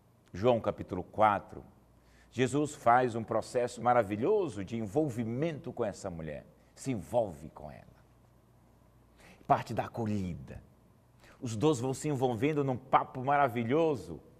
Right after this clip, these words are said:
passam do externo, da água, das coisas superficiais, para a intimidade do coração. E ela, nesse papo,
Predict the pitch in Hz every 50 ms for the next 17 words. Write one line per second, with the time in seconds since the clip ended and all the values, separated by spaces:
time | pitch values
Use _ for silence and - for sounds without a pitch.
0 | - - _ _ - _ _ _ _ _ - - - _ _ _ _ _ _ _
1 | _ _ _ - - - - - - 143 151 160 160 156 - - - 156 147 139
2 | 139 - - - - - _ - _ _ _ _ - 110 101 151 151 143 - -
3 | - - - 156 160 165 160 151 147 139 143 143 131 139 123 110 120 127 131 151
4 | 160 151 143 131 147 160 147 123 123 127 117 - - 151 165 170 139 131 143 123
5 | - - - - 165 143 - - - - 139 143 135 151 165 170 151 - - -
6 | - - - _ _ _ _ - - _ _ _ _ _ _ _ - 127 131 131
7 | 135 127 - - 127 131 123 104 117 120 120 104 110 101 113 - - 110 104 98
8 | 90 - - - 76 76 - - - _ _ _ _ _ _ _ _ _ _ _
9 | _ _ _ _ _ _ _ _ _ - - - 120 123 143 151 151 147 147 143
10 | 139 143 139 - - 135 - - 147 147 156 151 151 131 135